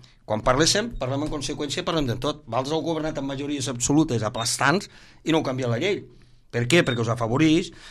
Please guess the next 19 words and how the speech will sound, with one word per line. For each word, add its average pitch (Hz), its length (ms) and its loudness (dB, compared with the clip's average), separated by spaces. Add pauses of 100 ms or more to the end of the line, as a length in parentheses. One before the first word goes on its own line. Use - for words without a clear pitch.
(120)
als, 98 420 -4 (100)
a, 110 120 -2
a, 107 280 -4 (140)
als 104 160 -8
estats, 175 360 4
o 160 60 0
sigui, 139 240 0
hi 120 420 -6
ha 139 140 -2
quatre, 147 240 -2
hi 135 360 -2
ha 151 120 0
quatre 151 240 0
diputats 151 320 0
per 139 100 0
una 143 140 -2
província, 160 560 -2 (400)
pues 127 160 -2
sabeu 156 300 8